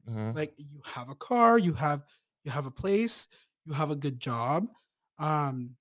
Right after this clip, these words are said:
Speaker 2: you take care of yourself, you pay your bills, like, you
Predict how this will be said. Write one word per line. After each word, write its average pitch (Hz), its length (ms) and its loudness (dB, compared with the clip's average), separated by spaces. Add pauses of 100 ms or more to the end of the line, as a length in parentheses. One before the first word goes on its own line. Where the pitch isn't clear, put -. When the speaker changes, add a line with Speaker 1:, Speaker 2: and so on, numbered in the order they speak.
(440)
Speaker 2:
you 151 300 -6
take 139 260 -6
care 190 220 4
of 196 80 6
yourself, 196 840 0 (340)
you 147 80 -12
pay 135 160 -4
your 131 140 -4
bills, 165 540 0
like, 156 180 2
you 170 520 -12